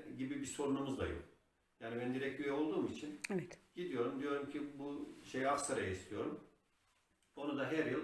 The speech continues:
Speaker 1: bu zamana kadar başardık. Bundan sonra da hiç şüphem yok zaten. Yeter ki bize, e, valiliğimiz, belediyemiz, sayın vekillerimiz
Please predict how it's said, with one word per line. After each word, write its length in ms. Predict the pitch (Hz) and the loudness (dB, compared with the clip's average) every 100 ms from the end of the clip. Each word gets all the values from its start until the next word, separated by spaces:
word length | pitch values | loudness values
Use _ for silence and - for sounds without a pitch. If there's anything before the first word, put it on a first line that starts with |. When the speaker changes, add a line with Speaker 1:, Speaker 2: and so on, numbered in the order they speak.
| - - - | -2 -8 -8
Speaker 1:
bu 240 | 135 131 | -2 -2
zamana 400 | - 117 113 107 | 0 0 2 2
kadar 220 | 104 95 98 | 0 0 0
başardık. 540 | - 110 95 - - | 0 0 -2 -4 -2
Bundan 220 | 151 151 | 2 2
sonra 280 | 135 123 117 | 0 0 0
da 80 | 131 | 0
hiç 100 | 127 | -4
şüphem 340 | - 131 123 | -8 -2 0
yok 160 | 127 - | 0 -2
zaten. 340 | - 90 - - - _ _ _ _ | -4 -4 -6 -12 -18 _ _ _ _
Yeter 420 | 165 175 - - - | -4 -2 0 0 -2
ki 140 | 135 | -2
bize, 400 | 143 127 127 - - - | 0 2 0 -2 -12 -4
e, 240 | 117 113 113 117 - - - - - _ _ _ _ _ _ - - - - - _ - - | 0 0 0 -2 -6 -8 -12 -20 -20 _ _ _ _ _ _ -20 -20 -20 -20 -20 _ -20 -6
valiliğimiz, 840 | 135 143 135 131 131 127 123 120 | 4 4 4 2 0 0 0 0
belediyemiz, 960 | 127 127 123 123 123 120 123 120 - - | 0 2 0 0 0 0 -2 -4 -8 -12
sayın 420 | - 139 135 127 123 | -10 2 2 4 2
vekillerimiz 800 | 120 120 120 120 120 123 - | 0 -2 0 0 0 -2 -8